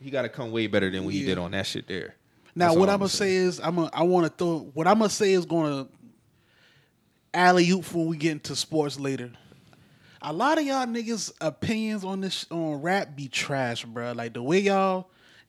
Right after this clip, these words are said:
Speaker 2: ingest music is trash. The way y'all comment on, like, the culture itself is trash. And this gonna speak to what Katie was saying when he hopped into this space later. We're gonna get into that when we get to the sports.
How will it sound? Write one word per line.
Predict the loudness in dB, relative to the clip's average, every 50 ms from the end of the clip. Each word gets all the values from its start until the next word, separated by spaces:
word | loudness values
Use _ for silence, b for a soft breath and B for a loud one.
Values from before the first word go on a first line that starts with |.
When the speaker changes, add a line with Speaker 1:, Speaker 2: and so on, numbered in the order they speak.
| b -6
Speaker 2:
ingest | -4 -4 -4 -2 0 2 4 4 4 4 2
music | 0 0 0 0 0 0 -4 -4
is | -6 -6 -6 -6
trash. | -6 -2 0 2 2 4 4 2 2 0 -4 -8 -12 -16 b b b b b b b b
The | -10 -8
way | -4 -2 0 0
y'all | 0 0 -2 -2 -4 -4
comment | -6 -8 -6 -4 -4 -2 -2 0 -2 -2 0
on, | 0 0 0 -2 -2
like, | -4 -6 -6 -6 -8
the | -12
culture | -10 -6 2 4 4 4 4 2 -2 -4
itself | -4 -6 -4 -2 -2 0 0 0 -2 -4
is | -8 -6 -6 -6 -6 -8
trash. | -6 -6 -6 -4 -2 0 0 0 0 -2 -2 -4 -4 -8 -8 -8 -10 -14 b b b b b b b b b b b b b b b b b b b b _ -8
And | -4 -4 -2 -2 -2 -4 -4 -4 -6 -8 -10 -8 _ 0
this | 2 2 2
gonna | 0 -2 -2 -2
speak | -2 -4 -6 -6 -6 -6
to | -6 -4
what | -4 -4 -4
Katie | -2 0 0 0 0 0 -4
was | -4 -6 -6
saying | -4 -4 -4 -4 -4 -4 -4 -4
when | -6 -6
he | -6
hopped | -4 -2 -2 -4 -2 -4
into | -8 -10 -8 -8 -8
this | -6 -6
space | -8 -8 -6 -6 -6 -6 -8 -10
later. | -10 -8 -6
We're | 0 2 4
gonna | 4 4 2
get | 0 -2 -4
into | -4 -4 -4 -4
that | -4 -4 -4
when | -6 -10
we | -12
get | -12 -14 -14
to | -14 -14
the | -12
sports. | -12 -14 -10 -8 -8 -8 -8 -8 -10 -14